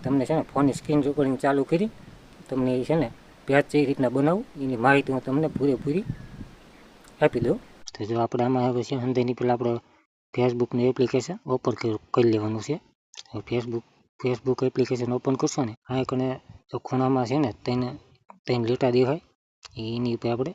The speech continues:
ક્લિક કરવાનું છે. એટલે એ ક્લિક કરશો ને એટલે આમાં જો તમે છે ને નીચે અહીં જો એક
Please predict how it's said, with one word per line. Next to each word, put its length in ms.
ક્લિક 180
કરવાનું 400
છે. 120
એટલે 960
એ 40
ક્લિક 260
કરશો 340
ને 80
એટલે 340
આમાં 300
જો 200
તમે 260
છે 120
ને 160
નીચે 280
અહીં 120
જો 80
એક 140